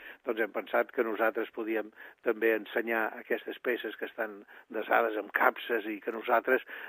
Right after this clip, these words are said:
a la gent i a nosaltres ens fa molta il·lusió també,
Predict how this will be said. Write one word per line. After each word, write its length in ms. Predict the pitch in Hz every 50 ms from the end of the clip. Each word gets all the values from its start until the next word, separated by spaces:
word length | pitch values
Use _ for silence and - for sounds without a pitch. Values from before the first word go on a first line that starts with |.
| -
a 80 | - 110
la 120 | 107 107
gent 240 | 107 131 147 139 127
i 80 | 123 123
a 40 |
nosaltres 460 | 117 120 117 113 117 113 101 127 131 127 127
ens 100 | 110 - -
fa 160 | - 107 107 104
molta 380 | 107 117 113 113 107 - 117 113
il·lusió 480 | 110 104 107 110 104 - - 113 117
també, 380 | - 120 113 113 110 107 107